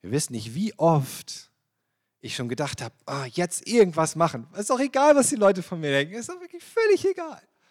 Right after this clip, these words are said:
Und es trotzdem nicht auf die Reihe gekriegt hab. Aber lieber spät als nie.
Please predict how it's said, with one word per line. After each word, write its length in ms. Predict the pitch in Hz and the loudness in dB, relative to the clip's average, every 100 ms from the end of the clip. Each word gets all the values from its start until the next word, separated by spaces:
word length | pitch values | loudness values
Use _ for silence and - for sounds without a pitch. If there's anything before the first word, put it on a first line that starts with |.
| _ _ _ _ | _ _ _ _
Und 80 | 127 | -14
es 180 | 135 - | -12 -12
trotzdem 720 | - 180 208 - 180 160 151 | -6 -4 -4 -6 -6 -4 0
nicht 360 | 151 131 - 104 | 2 0 -8 -20
auf 100 | - | -20
die 100 | 101 | -20
Reihe 260 | 95 90 | -20 -20
gekriegt 440 | 80 _ _ _ _ | _ _ _ _ _
hab. 100 | _ _ _ _ _ _ _ _ _ _ _ _ _ _ _ _ _ _ _ _ _ - | _ _ _ _ _ _ _ _ _ _ _ _ _ _ _ _ _ _ _ _ _ -8
Aber 300 | 123 131 127 | -4 -4 -4
lieber 240 | 139 123 | -4 -4
spät 520 | 117 - 139 175 - | -6 -6 -4 -4 -4
als 240 | 165 - 170 | -14 -10 -6
nie. 240 | 165 | -6